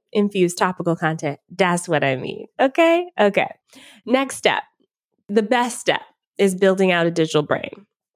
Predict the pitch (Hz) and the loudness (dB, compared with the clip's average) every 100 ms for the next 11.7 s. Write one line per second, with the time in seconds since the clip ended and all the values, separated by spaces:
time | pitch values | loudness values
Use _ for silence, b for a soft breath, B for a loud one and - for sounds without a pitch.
0 | _ _ - 220 208 226 277 - 214 208 | _ _ 2 2 4 2 2 0 -2 0
1 | 190 185 170 170 175 190 185 185 - 165 | 0 2 0 -2 -2 2 4 4 2 2
2 | 170 180 160 156 85 - - - _ B | 2 2 -2 -2 -6 -6 -12 -18 _ B
3 | B B B B 220 202 202 208 233 208 | B B B B 2 4 4 4 4 4
4 | 180 175 180 - 180 170 165 - 175 165 | 4 4 2 0 2 4 2 0 2 2
5 | 180 208 170 120 208 220 - _ _ 196 | 2 0 0 0 -2 -10 -14 _ _ 2
6 | 185 165 165 202 233 262 277 226 180 196 | 2 2 -2 0 2 4 2 0 2 4
7 | 190 185 180 180 - - - - 185 202 | 6 6 4 2 -4 -14 -14 -2 0 0
8 | - 311 320 302 302 294 254 262 254 233 | 2 2 2 4 2 2 4 4 4 2
9 | 226 220 208 208 180 170 175 185 165 113 | 2 2 2 2 0 2 2 2 2 0
10 | 131 247 240 B B B B B B - | 0 -2 -6 B B B B B B 0
11 | 185 175 170 165 160 165 170 | 4 6 4 4 2 0 -4